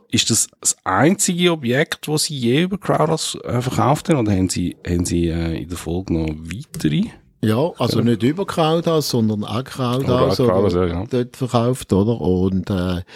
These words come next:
Speaker 2: wir haben ein zweites Objekt in, äh, äh, verkauft, das ist in, äh, Ramsen im Kanton Schaffhausen.
Speaker 1: Mhm. Okay. Wenn Sie, äh,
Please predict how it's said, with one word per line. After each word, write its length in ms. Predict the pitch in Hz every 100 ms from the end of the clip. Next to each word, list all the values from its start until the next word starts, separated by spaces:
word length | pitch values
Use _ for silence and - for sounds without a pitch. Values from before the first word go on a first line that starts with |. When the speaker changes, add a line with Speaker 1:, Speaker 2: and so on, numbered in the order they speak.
| - - - - -
Speaker 2:
wir 100 | 101
haben 240 | 98 98 95
ein 120 | 90
zweites 420 | - 110 160 -
Objekt 420 | 165 147 143 -
in, 200 | 143 131
äh, 840 | 131 127 127 123 123 120 117 117 113
äh, 60 |
verkauft, 540 | 117 - 107 107 107 -
das 120 | 92
ist 220 | 95 -
in, 260 | 92 90 90
äh, 40 |
Ramsen 1120 | 87 87 82 82 90 90 113 147 147 131 139 139
im 160 | 90 95
Kanton 720 | - 92 92 92 90 90 90
Schaffhausen. 680 | - 90 - - 80 - 92
Speaker 1:
Mhm. 100 | 95 - _ _ - -
Okay. 220 | 135 101 - - - - - - - - - - - - - _ _ _ _ _ _ _ _ _ _ _ _ _ _ _ _ -
Wenn 280 | 95 95 85
Sie, 340 | 92 95 - _ _ _ _ _ _ _ _ _ _ _ _ _ _
äh, 280 | 87 82